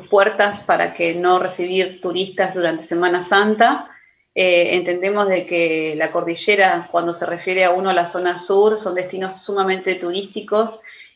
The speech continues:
que gran parte de la población vive directa o indirectamente del turismo, así que en eso no estimamos y entendemos de que no va a haber ningún tipo de cierre. Lo mismo lo confirmó el intendente de la ciudad de Neuquén, que tampoco se van a cerrar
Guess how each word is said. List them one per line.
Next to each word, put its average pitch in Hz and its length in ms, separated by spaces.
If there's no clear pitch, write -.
que 196 120
gran 190 260
parte 208 280
de 190 120
la 180 160
población 175 600
vive 190 280
directa 185 420
o 175 80
indirectamente 180 680
del 170 200
turismo, 190 580
así 175 440
que 170 360
en 170 100
eso 180 220
no 180 420
estimamos 190 680
y 180 60
entendemos 175 480
de 175 140
que 175 80
no 180 120
va 180 60
a 175 40
haber 180 200
ningún 175 320
tipo 175 300
de 160 120
cierre. 226 520
Lo 185 120
mismo 196 280
lo 185 200
confirmó 175 580
el 185 60
intendente 175 500
de 175 80
la 165 140
ciudad 175 240
de 175 80
Neuquén, 170 440
que 196 80
tampoco 196 480
se 180 140
van 175 180
a 175 80
cerrar 180 460